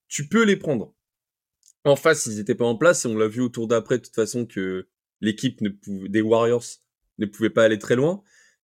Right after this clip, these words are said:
T'as, euh, tu prends deux games à la maison, finalement, t'arrives à perdre la série. T'as le match quatre avec le fameux shoot de Harrison Barnes qui aurait pu, euh, totalement renverser la série en trois un face aux anciens champions en titre.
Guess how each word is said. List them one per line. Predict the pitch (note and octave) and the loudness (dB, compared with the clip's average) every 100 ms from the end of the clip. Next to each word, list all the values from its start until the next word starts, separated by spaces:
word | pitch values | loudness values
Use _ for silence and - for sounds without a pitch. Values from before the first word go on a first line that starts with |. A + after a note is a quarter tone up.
| _ | _
T'as, | C#3+ C#3 B2 | 6 8 8
euh, | A#2 A#2+ | 6 4
tu | B2 D3 | 2 -6
prends | - D3+ | 0 -2
deux | A#2+ E3+ | 2 2
games | D#3+ F#3 E3+ | 4 4 4
à | D3 | 4
la | C#3 | 4
maison, | D3 D3 E3 E3+ - _ _ | 4 2 2 -2 -6 _ _
finalement, | - C3 C#3+ | -4 -2 0
t'arrives | B2 A#2 | 2 2
à | A2+ | 2
perdre | B2 A#2 | 0 0
la | A2+ | -2
série. | C3+ D3+ F#3+ - | -2 -2 -4 0
T'as | C3 | 2
le | B2 B2+ B2+ _ _ _ _ - | 4 2 0 _ _ _ _ 2
match | C3+ - - | 2 2 -4
quatre | D3 F3+ E3 - - - | 0 2 0 -4 -16 -2
avec | A2 A#2 | -2 2
le | B2 | 0
fameux | - C#3+ C#3 C3+ | 2 0 2 -4
shoot | - D3+ C#3+ A#2+ | -6 -8 -2 -2
de | A2 A#2 | 0 0
Harrison | A#2 A#2+ - A#2+ | 0 -2 -2 0
Barnes | A2 C3+ | 2 2
qui | B2 - G#2+ | -2 -4 -2
aurait | G#2 G2+ | -2 -4
pu, | - A#2+ A2 | -8 -6 -2
euh, | F#2+ F2+ - _ | -2 -4 -12 _
totalement | D#3+ D3+ D3+ C#3 C#3 | 0 4 2 4 2
renverser | C3 C3 C3 C3+ | 2 2 0 0
la | B2 | 0
série | - B2+ C3+ | 0 -4 -2
en | G#2+ | -4
trois | G2+ - D#3 E3 E3 | -4 -4 2 2 2
un | D#3+ D#3+ - _ _ | 0 0 -8 _ _
face | - A2+ B2+ | -4 -2 0
aux | A#2 | -2
anciens | B2 - B2+ | -4 -4 -8
champions | A#2+ A#2+ A#2+ | -6 -8 -6
en | A#2 | -8
titre. | - F#3 - | -6 -10 -12